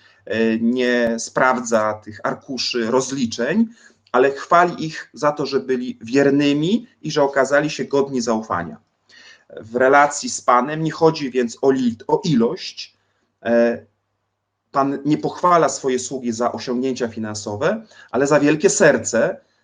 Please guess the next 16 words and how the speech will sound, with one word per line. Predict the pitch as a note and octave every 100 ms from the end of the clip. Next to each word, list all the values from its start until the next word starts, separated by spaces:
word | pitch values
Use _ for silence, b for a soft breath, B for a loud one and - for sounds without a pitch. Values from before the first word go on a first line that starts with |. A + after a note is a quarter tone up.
| _
z | A2
jakim | C#3+ C#3+ C#3
zaangażowali | D3 D#3+ D#3+ D3 C#3+ C#3 C#3+
się | C#3
w |
pomnażanie | - C3 B2+ B2 A#2+
bogactw. | A2+ G2 D#2+ - - _ _ _ _ _ _ _ _ _ _ _ _
E, | - G#2+ G#2+ -
zwraca | A2+ C3+ C3+ -
się | -
do | A#2+
nich | A#2+ A#2 A2
z | - -
szacunkiem | C3+ B2 F3 F#3 F#3 E3
i | C#3
miłością. | B2 F#2+ F#2+ - -